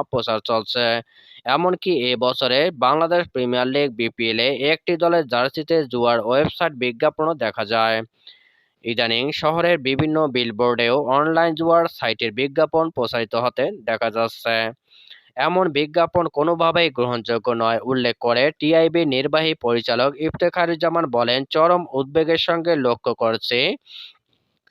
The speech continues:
দেশে অনলাইন জুয়ার বিজ্ঞাপনের মহোৎসব চলছে। আইনের দুর্বলতার সুযোগ নিয়ে শুধু মুনাফার লোভে দেশকে চরম বিপদের মুখে ঠেলে দেওয়া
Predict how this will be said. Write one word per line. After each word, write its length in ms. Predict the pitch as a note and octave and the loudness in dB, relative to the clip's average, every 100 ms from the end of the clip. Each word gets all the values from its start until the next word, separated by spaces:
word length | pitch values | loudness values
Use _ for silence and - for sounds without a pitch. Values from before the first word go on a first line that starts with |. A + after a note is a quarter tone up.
| _ _ - | _ _ -4
দেশে 340 | C3+ E3 - G3+ | 0 0 2 2
অনলাইন 360 | C3+ D3 D#3+ E3+ | 4 2 4 2
জুয়ার 260 | E3 F3 E3+ | 4 4 4
বিজ্ঞাপনের 600 | C3 C#3+ D#3+ D#3 D#3+ D#3+ | 2 0 0 2 2 0
মহোৎসব 520 | B2 A#2+ B2 - B2 A2 | 2 0 0 -2 -4 -2
চলছে। 440 | A#2 A2 G#2 A#2+ A#2+ A2+ G#2+ _ _ - | -2 -2 -2 0 0 0 -4 _ _ -4
আইনের 380 | A2 A#2+ A#2 G2+ | 0 0 0 0
দুর্বলতার 600 | A#2 A2+ A#2 A#2 - A#2 | -2 0 0 0 0 -2
সুযোগ 360 | - A#2+ A#2 A2 | -2 -4 -4 -2
নিয়ে 240 | A#2+ A#2 C#3+ | -2 0 0
শুধু 300 | E3+ - A#2 | -2 -4 -2
মুনাফার 500 | A2+ B2+ D#3 E3 F3 E3+ | 0 2 2 4 2 4
লোভে 300 | E3+ E3+ F3 C#3 | 2 4 2 2
দেশকে 360 | B2 A#2+ - A#2+ | -2 -2 -4 -4
চরম 320 | B2 A#2 A#2 | 0 0 -2
বিপদের 520 | G#2+ E3+ - D#3+ E3+ E3 | -2 -4 0 2 2 2
মুখে 280 | E3 F3 E3+ | 0 0 -2
ঠেলে 280 | - A#2+ A#2 | -4 -4 -2
দেওয়া 260 | A#2 A#2 | 0 2